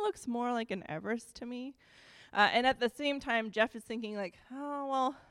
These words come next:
like, she kinda looks like a Sierra." Uh, so clearly we were thinking, like, mountains. That's okay. Uh, and so I landed on the idea of, like, "Okay, we'll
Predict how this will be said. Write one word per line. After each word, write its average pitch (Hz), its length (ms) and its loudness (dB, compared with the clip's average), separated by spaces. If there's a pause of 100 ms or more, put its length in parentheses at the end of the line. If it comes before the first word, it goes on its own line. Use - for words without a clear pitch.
(140)
like, 185 120 -10
she - 120 -16
kinda 403 280 -10
looks 359 220 -6
like 226 140 -6
a 185 60 -6
Sierra." 226 800 2 (520)
Uh, 180 300 2
so 208 280 2 (280)
clearly 240 420 6
we 208 140 -2
were 208 140 2
thinking, 196 380 -4
like, 175 220 -8
mountains. 214 840 0 (600)
That's 208 280 4
okay. 190 580 2 (460)
Uh, 208 340 12 (120)
and 262 160 10
so 285 400 12 (1300)
I 220 60 10
landed 262 380 12
on 247 160 12
the 226 80 10
idea 220 400 8
of, 196 100 2
like, 196 200 -2
"Okay, 208 280 2
we'll 196 400 2